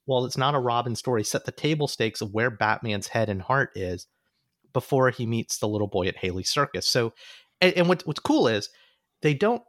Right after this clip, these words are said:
spend their times rehashing the origin. They do show the beats of before he went to the circus, after he went to the surf-, circus. Alfred does, his butler does a great job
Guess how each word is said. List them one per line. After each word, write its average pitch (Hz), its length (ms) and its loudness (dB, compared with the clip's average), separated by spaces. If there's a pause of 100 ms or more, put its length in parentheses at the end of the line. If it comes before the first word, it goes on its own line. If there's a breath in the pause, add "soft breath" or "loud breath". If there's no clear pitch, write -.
(160)
spend 156 340 2
their 139 100 4
times 123 300 2
rehashing 107 560 0
the 104 100 0
origin. 90 400 -2
They 131 120 4
do 147 180 2
show 143 220 4
the 127 100 -2
beats 117 300 -4
of 104 100 -2
before 120 320 0
he 120 100 0
went 117 180 0
to 117 60 -12
the 113 120 0
circus, 113 440 0
after 110 300 0
he 110 100 -2
went 104 180 -2
to 107 60 -4
the 101 80 -6
surf-, 101 300 -2 (180)
circus. 98 440 -4 (360 loud breath)
Alfred 131 360 0
does, 110 400 -2
his 104 180 -4
butler 110 280 -2
does 104 160 -2
a 98 60 -4
great 117 240 -2
job 101 300 -2